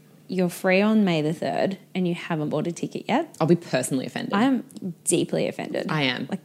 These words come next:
Speaker 1: get there now.
Speaker 2: We consider you our friends.
Speaker 1: Giant dwarf dot com dot A U. I don't know what
Speaker 2: Yes.
Speaker 1: the forward slash is.
Speaker 2: No, that's,
Speaker 1: You'll find
Speaker 2: uh,
Speaker 1: it on there.
Speaker 2: it's forward slash All Aussie Mystery Hour.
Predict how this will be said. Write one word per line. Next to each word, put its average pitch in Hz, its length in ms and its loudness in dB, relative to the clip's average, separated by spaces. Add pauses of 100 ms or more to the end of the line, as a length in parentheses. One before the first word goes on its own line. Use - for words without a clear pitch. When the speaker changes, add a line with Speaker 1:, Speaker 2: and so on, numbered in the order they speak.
(120)
Speaker 1:
get - 180 0
there 226 160 4
now. 143 300 0
Speaker 2:
We 185 120 10
consider 254 300 4
you 160 240 6
our 127 180 2
friends. - 400 -6
Speaker 1:
Giant 233 360 2
dwarf 180 320 2 (260)
dot 190 180 -2
com - 220 -6
dot 190 160 0
A 208 80 2
U. 185 380 2 (960)
I 180 120 -6
don't 170 240 -6
know 170 120 -2
what 175 80 4
Speaker 2:
Yes. 147 160 8
Speaker 1:
the - 40 -8
forward 165 300 2
slash 180 340 -2
is. 190 100 6
Speaker 2:
No, 170 120 8
that's, 165 140 6
Speaker 1:
You'll 254 120 8
find 180 380 6
Speaker 2:
uh, 143 40 4
Speaker 1:
it 139 60 4
on 117 140 0
there. 92 160 -2
Speaker 2:
it's 190 100 2
forward 175 260 6
slash 165 220 2
All 143 240 4
Aussie 139 120 0
Mystery 131 400 -2
Hour. - 340 -4